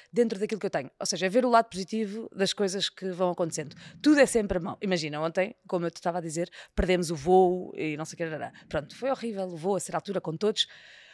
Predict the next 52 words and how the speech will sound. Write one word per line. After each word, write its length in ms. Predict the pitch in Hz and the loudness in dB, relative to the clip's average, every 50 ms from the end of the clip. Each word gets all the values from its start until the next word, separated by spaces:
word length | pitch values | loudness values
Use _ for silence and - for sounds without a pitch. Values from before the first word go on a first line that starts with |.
| - _ - | -20 _ 4
Lado 140 | 302 311 294 | 4 4 6
positivo 420 | - - 330 226 240 214 170 - | 6 2 2 2 2 0 2 0
é 60 | 196 | 2
que 40 | - | 4
eu 60 | 254 | 4
acho 100 | 247 208 | 4 4
que 60 | - 226 | 2 0
vamos 160 | 226 220 - | -2 -2 -4
pagar 220 | - - 175 170 170 | -2 2 4 4 4
uma 140 | 170 170 | 4 4
indemnização 600 | 170 175 175 175 160 175 - - 160 156 180 214 - _ | 2 0 0 -2 -2 -2 0 2 2 0 0 -2 -6 _
que 160 | - 285 311 | 4 4 4
provavelmente 440 | 220 220 208 208 202 190 190 214 175 | 4 4 6 8 8 8 8 6 2
nos 120 | 180 - | -2 -2
paga 220 | - - 165 165 190 | 2 2 4 6 6
o 20 | |
voo 140 | 170 190 190 | 6 4 4
todo 240 | - - 208 208 196 | 4 6 6 6 6
e 40 | 233 | 4
ainda 180 | 233 226 240 247 | 2 2 2 2
nos 120 | 233 185 | 4 6
dá 120 | 202 233 | 6 6
dinheiro 240 | 233 214 240 233 220 | 6 6 2 0 -2
para 80 | - 226 | -2 -4
termos 220 | - 240 214 208 190 | -2 -2 -2 -2 -4
vindo. 280 | 202 220 202 180 - _ _ _ - | -6 -6 -8 -8 -10 _ _ _ -6
Pronto. 800 | 208 - - 381 370 349 508 622 - 554 - - - 539 - - | 0 2 4 4 8 10 10 10 10 10 8 10 8 8 8 8
<laughs> 880 | - - 494 - - - 440 - - - - 320 - - - - - - | 8 8 6 8 8 6 6 6 4 0 -4 -2 -2 -2 -4 -6 4 8
Tipo, 420 | 415 370 269 233 285 233 233 - - - - | 8 8 8 6 4 4 4 4 4 4 4
ou 80 | 302 | 6
seja, 340 | 294 330 277 247 220 226 - - - | 8 8 8 8 6 4 4 4 6
é 140 | 311 349 | 8 8
olhar 360 | 381 381 349 294 262 240 220 247 | 8 8 10 10 10 10 8 8
um 40 | 247 | 4
bocadinho 500 | 247 - 254 233 240 247 233 214 202 180 - - - - - - - | 4 4 4 4 4 2 0 -2 -4 -6 -10 -14 -18 -20 -20 2 4
para 100 | 269 262 | 6 6
tudo 240 | 269 - 349 359 381 | 6 6 6 6 6
o 20 | |
que 60 | - | 4
acontece 420 | 311 - 285 254 233 240 214 - - | 2 0 0 2 2 2 2 2 0
na 80 | 240 | -2
vida 460 | 233 190 190 214 214 190 220 240 247 - - | -2 0 -2 -2 0 0 0 0 0 0 -2
e 80 | 269 | -2
ver 320 | 233 214 262 302 311 311 - | -2 0 0 0 0 2 2
como 180 | - 277 254 | 2 2 4
uma 140 | 254 247 254 | 4 4 4
oportunidade 600 | 254 - - - - 240 233 247 233 247 247 247 | 2 2 -2 -6 -4 -4 0 2 4 4 4 2
e 40 | 240 | 0
não 120 | 240 226 | -2 -2
como 200 | 220 226 214 214 | -2 -4 -4 -6
um 20 | 202 | -6
problema. 500 | - 196 190 175 156 156 160 156 135 | -6 -6 -4 -4 -4 -4 -6 -10 -14